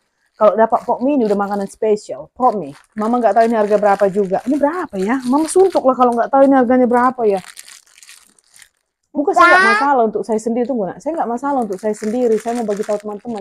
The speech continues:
Speaker 1: ini kira-kira berapa gitu. Saya nggak ada harga. Maaf lah ya, teman-teman. Nggak tahu saya berapa. Nanti kalau misalkan kita pergi lagi sekali lagi, kalau ada harga saya bagi tahu.
Speaker 2: Dan
Speaker 1: Dan lanjut.
Speaker 2: dan ada one,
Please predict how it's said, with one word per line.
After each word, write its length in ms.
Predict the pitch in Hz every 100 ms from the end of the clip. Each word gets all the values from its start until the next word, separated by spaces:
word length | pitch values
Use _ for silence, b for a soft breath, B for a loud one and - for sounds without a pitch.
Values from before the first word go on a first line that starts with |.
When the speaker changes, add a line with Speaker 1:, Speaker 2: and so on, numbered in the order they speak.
| 196
Speaker 1:
ini 80 | 202
kira-kira 400 | 226 196 208 185
berapa 240 | 220 220 196
gitu. 160 | 214
Saya 240 | _ 220 214
nggak 80 | 185
ada 100 | 180
harga. 240 | 214 202 196
Maaf 240 | 214 226
lah 160 | 208 196
ya, 100 | 202
teman-teman. 480 | 214 208 226 254 254 b b b _
Nggak 160 | 226 233
tahu 140 | 269
saya 260 | 233 196 190
berapa. 280 | 180 180 170 190
Nanti 240 | - 262
kalau 240 | 254 233
misalkan 400 | 233 247 240 240 - -
kita 240 | - 233
pergi 320 | 208 220 208 240
lagi 160 | 233 247
sekali 240 | - 214
lagi, 80 | 214
kalau 160 | 208 202
ada 160 | 208
harga 240 | 233 220 202
saya 160 | 196
bagi 240 | 196 185 208
tahu. 240 | 214 170 - b b b _ _ _
Speaker 2:
Dan 720 | - 262 277 285 311 339 381 247
Speaker 1:
Dan 200 | 254 180 160 214
lanjut. 320 | 254 220 175 - 320 294
Speaker 2:
dan 320 | 320 311 349 571 - _
ada 640 | 330 349 330 - 339 339 359 - - -
one, 440 | 302 339 359 403